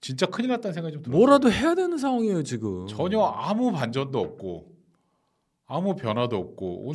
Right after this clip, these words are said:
Speaker 2: 준비해야 됩니다.
Speaker 1: 근데 지금 말씀하셨던 것처럼 저는 오늘 뭐 한간에 그런 얘기도 있었잖아요. 뭐 친윤 쪽에서 좀 독소조항 뺀 특검이라도 받겠다. 뭐 예를 들어서.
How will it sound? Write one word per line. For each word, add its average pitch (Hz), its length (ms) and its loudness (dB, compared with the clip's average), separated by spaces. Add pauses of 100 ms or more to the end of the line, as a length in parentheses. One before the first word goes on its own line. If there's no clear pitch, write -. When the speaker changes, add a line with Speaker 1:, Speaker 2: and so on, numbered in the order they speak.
(100)
Speaker 2:
준비해야 196 340 6
됩니다. 95 800 -4
Speaker 1:
근데 - 140 -12
지금 180 160 -4
말씀하셨던 165 460 2
것처럼 123 440 -2
저는 123 260 -2
오늘 113 400 -2
뭐 104 200 -4
한간에 208 360 -2
그런 120 240 -4
얘기도 147 180 -6
있었잖아요. 87 520 -10
뭐 87 240 -10 (280)
친윤 220 320 -4
쪽에서 90 760 -6 (960)
좀 117 220 -8 (340)
독소조항 156 580 0
뺀 143 320 -4
특검이라도 135 880 -4
받겠다. - 480 -6
뭐 92 140 -4
예를 117 160 -2
들어서. 87 340 -10